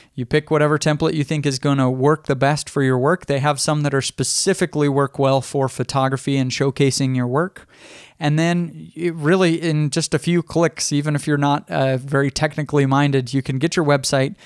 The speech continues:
up. They have analytics, so you can see how many people are coming to your website, uh, all kinds of extensions, over two hundred of 'em. Um, and with award-winning twenty-four seven customer support,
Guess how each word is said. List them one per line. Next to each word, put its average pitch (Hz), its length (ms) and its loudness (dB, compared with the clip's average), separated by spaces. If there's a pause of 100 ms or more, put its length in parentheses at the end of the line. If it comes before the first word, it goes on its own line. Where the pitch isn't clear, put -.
(160)
up. 123 300 -4
They 139 100 -2
have 131 320 -2
analytics, 165 540 2
so - 120 -2
you 139 160 0
can 139 160 -4
see 143 380 2 (220)
how 143 140 2
many 147 140 2
people 160 400 0
are 151 80 4
coming 151 360 -2
to 151 120 -2
your 143 160 2
website, 135 640 0 (340)
uh, 120 220 -4 (100)
all 175 200 0
kinds 170 420 0
of 131 80 -2
extensions, 131 680 -2
over 131 200 0
two 175 260 0
hundred 139 420 0
of 127 200 0
'em. 123 180 -2 (400)
Um, 123 320 -6
and 143 160 0
with 151 120 0
award-winning 156 840 2
twenty-four 160 560 0
seven 143 320 0
customer 143 460 -2
support, 131 500 0